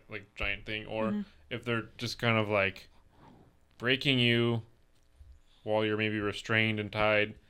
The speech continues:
Speaker 1: and then kind of tying you around a smaller, kind of more like wagon wheel type of
Speaker 2: I'm not
Speaker 1: situation.
Speaker 2: sure, actually. I should probably look up a few pictures.
Speaker 1: Yeah, that sounds horrible. I'll, maybe I'll Google it right now.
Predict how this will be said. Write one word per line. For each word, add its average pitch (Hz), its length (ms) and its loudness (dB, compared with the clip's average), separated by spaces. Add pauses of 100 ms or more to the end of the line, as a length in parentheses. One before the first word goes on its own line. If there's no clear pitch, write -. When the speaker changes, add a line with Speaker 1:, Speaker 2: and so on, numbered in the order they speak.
(160)
Speaker 1:
and 107 180 -6
then 113 280 4
kind 104 180 -6
of 90 100 -10
tying 107 300 -4
you 101 160 -4
around 92 600 0 (180)
a 98 80 -10
smaller, 90 720 -6 (520)
kind 90 220 -8
of 82 220 -12 (320)
more 87 340 -6
like 82 260 -6 (120)
wagon 92 420 2
wheel 85 240 -4
type 87 260 -10
of 85 300 -10 (960)
Speaker 2:
I'm 415 80 -6
not 571 100 -4
Speaker 1:
situation. 87 240 -2 (160)
Speaker 2:
sure, 392 60 -2
actually. 208 720 -4
I 233 60 -6
should 320 180 -8
probably 359 260 -2
look 220 220 -4
up 233 140 -10
a 196 60 -6
few 202 180 -10
pictures. 202 580 -10 (960)
Speaker 1:
Yeah, 107 300 -2
that 110 80 -2
sounds 110 200 0
horrible. 107 260 2
I'll, 117 220 0 (560)
maybe 113 160 0
I'll 101 120 2
Google 104 360 0
it 95 60 2
right 92 160 0
now. 95 220 -4